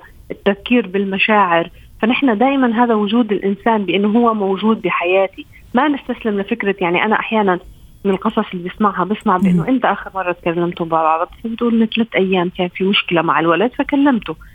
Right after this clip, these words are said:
Speaker 2: مم.
Speaker 1: هي جدًا نقطة سلبية،
Speaker 2: سلبية.
Speaker 1: بأنه فقط
Speaker 2: صح.
Speaker 1: الحديث بيكون هو عبارة عن مناقشة مشاكل.
Speaker 2: صح.
Speaker 1: وثلاث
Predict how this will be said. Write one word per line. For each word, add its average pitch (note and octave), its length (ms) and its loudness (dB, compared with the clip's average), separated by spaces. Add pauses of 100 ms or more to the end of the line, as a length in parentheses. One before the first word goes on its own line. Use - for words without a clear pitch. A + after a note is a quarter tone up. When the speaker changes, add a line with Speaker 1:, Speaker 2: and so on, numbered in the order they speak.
(120)
Speaker 2:
مم. F3 160 2
Speaker 1:
هي A3+ 300 0
جدًا A#3 540 -2
نقطة G#3+ 640 -4
سلبية، D#3 240 -6
Speaker 2:
سلبية. E3+ 280 0
Speaker 1:
بأنه F3 140 -2
فقط G#3 300 -2
Speaker 2:
صح. - 80 -14
Speaker 1:
الحديث G3+ 360 -6 (100)
بيكون G#3+ 340 -2
هو F#3+ 120 -2
عبارة F3+ 380 0
عن G#3 280 0 (380)
مناقشة G#3 540 0 (100)
مشاكل. F#3 640 -2 (120)
Speaker 2:
صح. - 280 -6 (180)
Speaker 1:
وثلاث A3+ 280 0